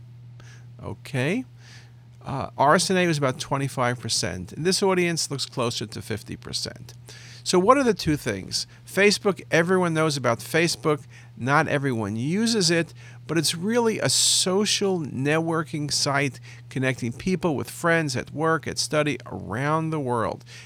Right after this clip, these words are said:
People share information, at times perhaps too much information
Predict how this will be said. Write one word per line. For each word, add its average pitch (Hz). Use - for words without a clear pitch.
People 160
share 147
information, 165
at 151
times 143
perhaps 139
too 139
much 160
information 131